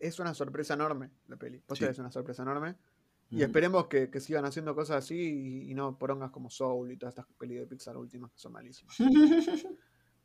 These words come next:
Speaker 1: Pero bueno, hoy
Speaker 2: ¿Dónde
Speaker 1: salió
Speaker 2: entraría
Speaker 1: otro,
Speaker 2: esta? Este, en este, perdón, eh, voy a,
Speaker 1: A ver,
Speaker 2: esta película
Speaker 1: dale.
Speaker 2: entra en peliculón o en buenardo.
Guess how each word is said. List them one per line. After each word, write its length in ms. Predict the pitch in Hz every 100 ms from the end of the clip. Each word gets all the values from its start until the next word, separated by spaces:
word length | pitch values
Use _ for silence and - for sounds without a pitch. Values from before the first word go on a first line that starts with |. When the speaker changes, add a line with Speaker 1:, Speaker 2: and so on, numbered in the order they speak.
| _
Speaker 1:
Pero 500 | 160 160 160 160 165
bueno, 340 | 254 180 135 -
hoy 120 | 269
Speaker 2:
¿Dónde 140 | 285 285
Speaker 1:
salió 40 |
Speaker 2:
entraría 380 | 226 202 190 147
Speaker 1:
otro, 120 | 156 151
Speaker 2:
esta? 140 | 165
Este, 340 | 170 - -
en 60 | 208
este, 540 | 247 226 208 202 - -
perdón, 320 | 170 143 123
eh, 100 | 185
voy 200 | 175 185
a, 520 | 180 160 143 127 117 165
Speaker 1:
A 20 |
ver, 80 | 190
Speaker 2:
esta 140 | 202
película 240 | 214 220 185
Speaker 1:
dale. 80 | 185
Speaker 2:
entra 140 | 165
en 80 | 135
peliculón 440 | 139 135 147 185
o 40 | 175
en 80 | 127
buenardo. 500 | 117 107 101 98